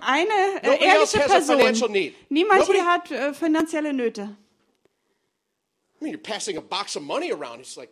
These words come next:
Speaker 2: well, I got
Speaker 1: Ja,
Speaker 2: some
Speaker 1: ihr
Speaker 2: needs.
Speaker 1: habt hier
Speaker 2: Thank you.
Speaker 1: so, so einen ganzen Eimer mit Geld
Speaker 2: No,
Speaker 1: rumgeschickt.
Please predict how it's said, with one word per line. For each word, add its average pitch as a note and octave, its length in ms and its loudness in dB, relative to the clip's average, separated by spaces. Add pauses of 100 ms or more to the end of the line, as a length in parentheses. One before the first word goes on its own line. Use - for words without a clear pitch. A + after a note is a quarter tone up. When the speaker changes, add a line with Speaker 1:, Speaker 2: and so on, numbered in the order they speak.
(100)
Speaker 2:
well, - 120 -20
I F#3 60 -20
got G3+ 220 -12
Speaker 1:
Ja, A3 160 -6
Speaker 2:
some G#4+ 120 -4
Speaker 1:
ihr - 40 -6 (100)
Speaker 2:
needs. C4 40 -2
Speaker 1:
habt C#4+ 180 -6
hier C#4+ 380 -4 (500)
Speaker 2:
Thank - 20 -20
you. C4+ 240 -10
Speaker 1:
so, C4 140 -8 (180)
so B3 80 -8
einen B3 100 -8
ganzen B3+ 360 -6
Eimer F4 360 -4
mit C#4 160 -2
Geld A#3+ 340 -4
Speaker 2:
No, A3 80 -4 (160)
Speaker 1:
rumgeschickt. A3 640 -4